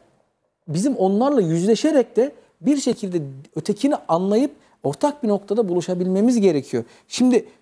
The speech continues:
çok basit bir şey var. Bir yanda, e, uzaklaşan dünün hatırası var. İşte birbirimizi kırdık, döktük, acıttık her neyse. Diğer yandan da yaklaşan yarının tehlikesi var. Yarının tehlikesi ne?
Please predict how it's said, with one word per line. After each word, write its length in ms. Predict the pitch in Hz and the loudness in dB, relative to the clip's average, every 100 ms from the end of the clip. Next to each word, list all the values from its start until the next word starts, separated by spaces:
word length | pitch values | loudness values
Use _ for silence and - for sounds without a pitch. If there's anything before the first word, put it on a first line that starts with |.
| - | -4
çok 240 | 285 - | -4 0
basit 280 | 208 208 202 | -2 -2 -4
bir 40 | |
şey 180 | - 247 | 0 2
var. 120 | 165 151 | 2 0
Bir 160 | 226 285 | 0 4
yanda, 500 | 226 190 165 214 320 - _ _ _ _ _ - | 2 2 0 -2 -2 -12 _ _ _ _ _ -2
e, 240 | 156 165 165 | 2 4 2
uzaklaşan 680 | 185 180 226 240 226 247 196 | 2 0 0 -2 0 0 0
dünün 200 | 190 240 | 2 2
hatırası 580 | 196 190 208 202 196 247 | 2 2 2 0 0 2
var. 200 | 185 - - _ _ _ | 0 0 -10 _ _ _
İşte 240 | _ - - _ _ | _ -14 -14 _ _
birbirimizi 640 | 180 180 175 170 170 160 | -2 0 2 2 2 0
kırdık, 520 | 156 180 165 160 165 165 | 0 2 2 -2 0 0
döktük, 400 | 165 - 156 170 | 0 -2 -4 -2
acıttık 420 | 165 160 - 151 | -2 -4 -8 -4
her 160 | 190 | -2
neyse. 260 | 175 - 240 - _ _ | -2 -2 -4 -6 _ _
Diğer 260 | 143 220 233 | 0 2 2
yandan 480 | 208 208 233 247 233 | 0 0 0 0 0
da 40 | |
yaklaşan 520 | 214 185 214 196 247 | 0 0 -2 -6 -2
yarının 360 | 233 240 202 220 | 2 2 2 -4
tehlikesi 540 | 214 220 214 233 214 | -2 -2 -2 -6 -2
var. 180 | 247 170 - _ _ _ _ _ | -2 -2 -6 _ _ _ _ _
Yarının 340 | 147 226 220 | 2 2 0
tehlikesi 520 | 202 220 202 220 202 233 | -2 0 2 0 2 2
ne? 200 | 233 | 0